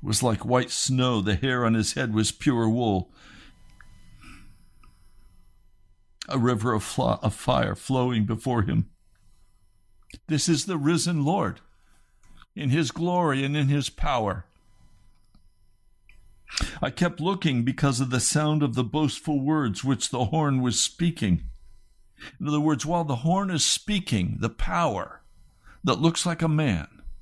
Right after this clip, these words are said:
the eyes of a man, the mouth of a man, speaking great abominations against the Lord and against his people.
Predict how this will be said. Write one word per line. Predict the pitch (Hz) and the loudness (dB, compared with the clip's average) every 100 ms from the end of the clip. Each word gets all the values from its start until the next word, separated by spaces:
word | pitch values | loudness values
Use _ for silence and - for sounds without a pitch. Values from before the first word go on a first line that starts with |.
| - - - - - - - _ _ _ _ - | -18 -20 -20 -20 -20 -20 -20 _ _ _ _ -4
the | 165 - | -4 0
eyes | 143 147 117 | 0 2 2
of | 110 | 2
a | 107 | 2
man, | 104 92 76 85 90 _ - | 2 2 -2 -10 -16 _ -2
the | 117 | 0
mouth | 131 151 139 | 2 0 0
of | 117 | 0
a | 107 | 2
man, | 104 98 85 | 2 2 2
speaking | 87 - 160 151 151 123 98 - - - - - - - - - - - - - - - - - - - - | 0 0 2 2 2 0 -2 -8 -20 -20 -20 -20 -20 -20 -20 -20 -20 -20 -20 -20 -20 -20 -20 -12 -12 -14 -10
great | 160 170 | -2 0
abominations | 147 160 160 160 151 165 - 151 104 | 2 0 0 0 0 0 -2 -4 -2
against | 135 147 147 - | 0 2 0 0
the | 147 | -2
Lord | 131 143 104 90 - - _ - _ _ - _ - - | 0 0 0 -4 -10 -20 _ -20 _ _ -20 _ -20 -14
and | - 135 | -4 -2
against | 127 160 - - | 2 2 2 -2
his | 135 | -2
people. | - 160 135 - 98 | -2 0 0 0 -6